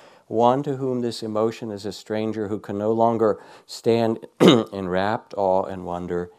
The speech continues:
is as good as dead. So meditation in that way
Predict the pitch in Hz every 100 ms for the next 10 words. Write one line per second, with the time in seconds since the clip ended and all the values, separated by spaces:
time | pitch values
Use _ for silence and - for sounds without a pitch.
0 | _ - 92 85 90 - 90 90 - _
1 | _ - 85 - - 82 87 _ _ _
2 | _ _ _ _ _ _ _ _ _ _
3 | _ _ _ _ _ _ _ _ _ _
4 | _ _ _ _ _ - - 143 143 143
5 | 135 170 190 196 143 123 113 110 127 -
6 | 107 92 92 95